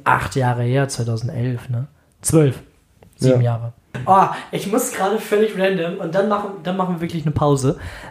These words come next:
Speaker 1: Ähm, ich muss gerade völlig random an, ähm, die eine Geschichte denken. Ähm, vielleicht kannst du die erzählen. Ähm, du warst auf, du solltest auf einem Geburtstag D Jen?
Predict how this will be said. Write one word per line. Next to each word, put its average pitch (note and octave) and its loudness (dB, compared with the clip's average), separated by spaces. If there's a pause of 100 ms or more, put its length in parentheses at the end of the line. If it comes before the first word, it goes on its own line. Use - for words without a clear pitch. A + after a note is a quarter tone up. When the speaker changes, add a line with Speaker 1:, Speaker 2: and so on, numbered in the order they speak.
(120)
Speaker 1:
Ähm, C#3+ 6
ich C3 0
muss F3 4
gerade D#3 4
völlig F#3 0
random D#3+ -2
an, C#3 -6
ähm, C3+ 0
die C#3 0
eine D3+ 0
Geschichte D#3 -4
denken. D#3+ -4 (440)
Ähm, C#3+ 2
vielleicht D3+ 4
kannst D#3 4
du F#3+ 2
die D3+ 4
erzählen. B2 0 (440)
Ähm, C#3 0
du C#3 2
warst D#3+ 0
auf, D3+ 0
du C#3+ -10
solltest D#3+ 0
auf D#3 0
einem D3 2
Geburtstag F#3+ 0
D F3+ 0
Jen? A3 0